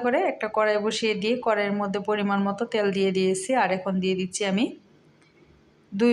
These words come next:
মুঠ চীনাবাদাম। চীনাবাদামটা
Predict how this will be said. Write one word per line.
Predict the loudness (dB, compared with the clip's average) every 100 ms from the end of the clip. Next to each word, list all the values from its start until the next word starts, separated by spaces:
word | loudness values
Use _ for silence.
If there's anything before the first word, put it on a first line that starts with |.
| 4
মুঠ | 2 -2 -6 -14 -18 _ _ _ _
চীনাবাদাম। | -2 0 2 2 0 0 0 -2 -8 _ _ -20 -20 -20 -20 -20 _ _ -4
চীনাবাদামটা | 0 2 2 2 2 0